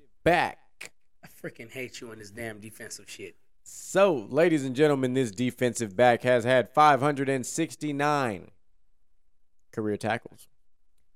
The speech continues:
Speaker 1: sixty-seven assisted tackles,
Speaker 2: Hmm.
Speaker 1: four sacks as a defensive back, thirty,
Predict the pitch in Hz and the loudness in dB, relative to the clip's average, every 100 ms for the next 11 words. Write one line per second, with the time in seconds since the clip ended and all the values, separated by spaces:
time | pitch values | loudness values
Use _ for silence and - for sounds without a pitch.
0 | - - - - 160 - 135 143 151 113 | -20 -20 -12 -4 -4 -4 -6 2 2 0
1 | 71 - - - - - - 139 131 - | -12 -18 -20 -20 -20 -14 -6 -6 -6 -12
2 | - 98 - - - - - - 175 - | -14 -14 -14 -20 -20 -20 -20 -18 -18 -18
3 | - - - - - - - - - 175 | -20 -20 -20 -20 -20 -20 -20 -8 4 8
4 | 220 127 71 - - - - - 156 - | 8 6 0 -14 -20 -20 -12 -4 -2 -2
5 | - - - - 101 87 - 143 120 82 | -8 -16 -12 -8 -8 -10 -10 -10 -10 -8
6 | 60 - - - - - - _ - - | -8 -10 -18 -20 -20 -20 -20 _ -20 -20
7 | - - - - - - - - - - | -20 -20 -20 -20 -20 -20 -20 -20 -8 4
8 | 160 165 101 | 4 4 -2